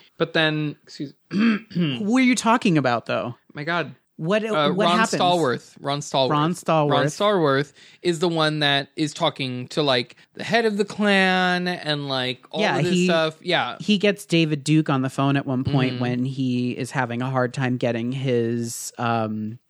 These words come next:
Speaker 2: his Klan membership card.
Speaker 1: Yeah, like, it, it had, like,
Speaker 2: Or his
Speaker 1: his,
Speaker 2: Klan
Speaker 1: his
Speaker 2: membership.
Speaker 1: application hadn't, like,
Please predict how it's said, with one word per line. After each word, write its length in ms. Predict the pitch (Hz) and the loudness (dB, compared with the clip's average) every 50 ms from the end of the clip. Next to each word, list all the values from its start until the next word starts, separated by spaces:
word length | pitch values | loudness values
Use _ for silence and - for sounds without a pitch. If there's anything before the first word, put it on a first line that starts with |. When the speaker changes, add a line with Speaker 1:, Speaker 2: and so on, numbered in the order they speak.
| - - - _ _ _ _ | -18 -18 -18 _ _ _ _
Speaker 2:
his 440 | - - 151 143 139 127 131 - - | -2 2 4 4 4 4 0 -6 -10
Klan 720 | - - - - 151 147 143 147 147 151 156 151 147 143 | -10 -14 -8 -4 -2 0 2 2 2 2 0 0 0 0
membership 680 | 139 131 127 143 147 180 202 - - - 285 269 - _ | 0 0 0 0 0 -2 -2 -2 -4 -4 -6 -8 -8 _
card. 640 | - - 285 285 302 302 311 320 320 330 339 269 - _ _ _ _ - | -6 -4 -2 -2 -2 -4 -4 -6 -8 -6 -6 -8 -8 _ _ _ _ -6
Speaker 1:
Yeah, 320 | 190 185 180 190 214 196 | -4 -2 0 2 2 2
like, 240 | 185 180 180 175 190 | 4 2 2 2 2
it, 160 | 185 175 - - | 0 0 0 0
it 180 | 180 180 175 147 | 0 0 0 0
had, 280 | 143 185 185 180 165 | 0 2 2 2 2
like, 160 | 170 175 170 | 2 2 2
Speaker 2:
Or 40 | 170 | 4
his 100 | 190 185 | 4 2
Speaker 1:
his, 80 | 175 160 | 2 2
Speaker 2:
Klan 180 | 202 185 175 | 2 2 2
Speaker 1:
his 60 | 165 160 | 2 2
Speaker 2:
membership. 340 | 151 - 170 156 - 180 | 2 2 2 2 0 -2
Speaker 1:
application 540 | - - - 190 175 175 - - 185 165 151 | -4 -2 0 0 0 0 0 -2 -4 -4 -4
hadn't, 400 | 147 143 156 151 147 156 156 139 | -4 0 0 2 2 2 0 -2
like, 480 | 147 143 139 131 127 120 - - - | 0 0 2 2 0 0 -4 -10 -20